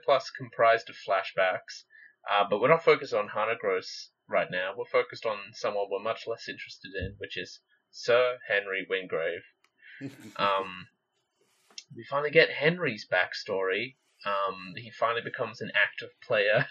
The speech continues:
Speaker 1: <laughs> in this show after showing up in the first episode and then just kinda not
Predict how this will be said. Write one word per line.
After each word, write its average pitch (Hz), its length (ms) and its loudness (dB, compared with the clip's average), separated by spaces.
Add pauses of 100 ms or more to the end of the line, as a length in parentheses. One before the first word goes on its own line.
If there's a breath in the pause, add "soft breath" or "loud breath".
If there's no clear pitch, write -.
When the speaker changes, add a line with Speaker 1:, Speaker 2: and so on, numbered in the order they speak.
(100)
Speaker 1:
<laughs> - 140 -20
in 113 220 -2
this - 420 -6
show 117 480 4
after 113 260 4
showing 113 320 0
up 104 180 4 (200)
in 107 200 -2
the 98 100 -2 (100)
first 104 320 2
episode 104 380 -2
and 95 100 -12
then 98 100 -6
just 98 220 -12
kinda 98 280 -2 (600)
not 101 320 2